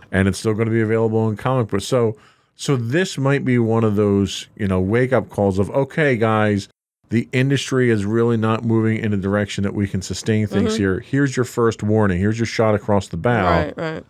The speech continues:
Speaker 1: that if we don't continue some traditional media, uh, outlets here, this magazine's gonna go away, and here's the first outlet that you're losing.
Speaker 2: Mm-hmm.
Speaker 1: So it might, it might just be a marketing ploy
Speaker 2: Could be.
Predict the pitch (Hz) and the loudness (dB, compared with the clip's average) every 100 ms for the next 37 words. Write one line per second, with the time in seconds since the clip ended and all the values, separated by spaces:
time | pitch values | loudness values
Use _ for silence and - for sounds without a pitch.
0 | _ - 101 95 95 - _ _ _ _ | _ -4 2 2 2 -2 _ _ _ _
1 | 117 92 101 127 110 123 131 - 107 98 | -2 0 2 2 2 0 0 0 -2 2
2 | 123 117 110 117 110 101 - 113 95 113 | 0 2 0 0 0 -2 -2 -2 0 -2
3 | - 107 101 113 107 104 95 90 - _ | 0 0 2 2 2 2 2 0 -6 _
4 | _ _ _ _ 90 87 - 113 123 104 | _ _ _ _ 0 0 0 0 0 0
5 | 92 - - 95 92 90 90 101 104 107 | -2 -4 -2 2 2 2 0 0 0 2
6 | 104 98 95 98 95 98 92 104 98 87 | 2 0 0 0 0 0 2 2 0 0
7 | 117 110 101 - 107 98 - 101 98 90 | 0 0 -2 -2 -2 -2 -2 -2 0 0
8 | 82 - 87 90 87 76 73 156 208 226 | -2 -4 -2 0 -2 -2 -8 -6 -4 -2
9 | 302 - _ _ - 80 82 160 147 143 | -4 -10 _ _ -2 -2 -2 -2 0 0
10 | 135 143 - _ _ _ _ - 107 107 | 0 0 -2 _ _ _ _ -6 -2 0
11 | 113 117 110 127 113 113 151 - 87 76 | 0 0 0 2 4 2 2 0 -2 -2
12 | - 82 80 82 87 427 403 208 277 | -2 0 0 -2 -2 -2 0 0 -2